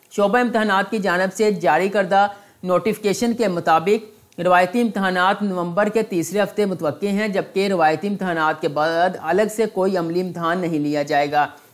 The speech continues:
रेगुलर उम्मीदवार अपनी रोल नंबर स्लिप्स मुतलका कॉलेजेस से हासिल कर सकते हैं। ये थी फोर्थ और लास्ट ब्रेकिंग न्यूज़ आज बाईस अक्टूबर दो हज़ार बीस की। वीडियो अच्छी लगी है तो लाइक करें, अपने दोस्तों के साथ लाजमी शेयर करें।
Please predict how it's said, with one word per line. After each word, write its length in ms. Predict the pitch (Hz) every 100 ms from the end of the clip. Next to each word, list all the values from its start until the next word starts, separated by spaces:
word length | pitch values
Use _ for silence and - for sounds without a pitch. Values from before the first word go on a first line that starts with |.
| _
रेगुलर 500 | 180 185 202 247 247 202
उम्मीदवार 540 | 190 196 190 202 214
अपनी 280 | 190 180 190
रोल 220 | 175 170
नंबर 220 | 196 208 220
स्लिप्स 340 | 208 202 202
मुतलका 440 | 196 165 175 175 208
कॉलेजेस 520 | 185 160 160 175 170
से 120 | 202 202
हासिल 400 | 165 143 180 202
कर 160 | 180 156
सकते 280 | 147 139 147
हैं। 240 | 151 143 - _ _ -
ये 160 | 208
थी 160 | 226 254
फोर्थ 340 | - 196 214 240 - -
और 300 | 170 190 269 - -
लास्ट 380 | 175 175 196 196
ब्रेकिंग 360 | 180 170 196 208
न्यूज़ 260 | 220 254 - -
आज 280 | 165 175 190 170
बाईस 280 | 180 185
अक्टूबर 340 | 202 196 170 190
दो 180 | 170 165
हज़ार 240 | 165 175 165
बीस 300 | 151 220 -
की। 160 | 202 233 - _ -
वीडियो 200 | 165 175
अच्छी 220 | 165 -
लगी 260 | 240 214 220
है 100 | 220
तो 100 | 220
लाइक 320 | 185 160 180 -
करें, 220 | 220 226 220 -
अपने 180 | 160 170
दोस्तों 380 | 170 170 165 220
के 100 | 214
साथ 280 | 196 175 165
लाजमी 340 | 165 151 170 180
शेयर 240 | - 233
करें। 280 | 247 214 214